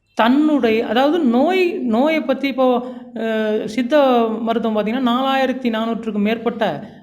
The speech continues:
நோய்கள் இருக்கு அப்படின்னு வரையறுத்திருக்கு. ஆ-, ஆயுர்வேதமும் எண்ணற்ற நோய்கள் இருக்கிறதாக வகைப்படுத்தியிருக்கு. நோய்கள் என்னென்ன,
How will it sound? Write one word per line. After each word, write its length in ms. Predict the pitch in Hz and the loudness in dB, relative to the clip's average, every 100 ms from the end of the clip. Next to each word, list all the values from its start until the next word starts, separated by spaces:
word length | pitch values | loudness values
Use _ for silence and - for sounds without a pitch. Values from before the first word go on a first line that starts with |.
| - | -6
நோய்கள் 400 | 196 233 233 190 | 0 2 2 0
இருக்கு 340 | 170 - 180 | -2 -4 -4
அப்படின்னு 220 | 156 180 160 | -4 -4 -4
வரையறுத்திருக்கு. 540 | 165 156 151 147 202 | -4 -4 -6 -10 -10
ஆ-, 380 | - 202 - - - | -10 -12 -16 -18 -4
ஆயுர்வேதமும் 760 | 214 262 247 220 208 254 254 240 - - | 0 2 2 2 0 -2 -4 -8 -12 -8
எண்ணற்ற 420 | 196 226 262 247 | 0 2 2 0
நோய்கள் 340 | 262 208 214 196 | 0 0 0 0
இருக்கிறதாக 460 | 185 - 170 180 | -4 -4 -4 -4
வகைப்படுத்தியிருக்கு. 640 | 196 147 156 139 147 - - | -4 -6 -8 -10 -12 -16 -6
நோய்கள் 600 | 202 233 302 349 330 254 | 0 2 2 2 2 0
என்னென்ன, 580 | 226 233 214 220 208 | 0 0 0 -2 -4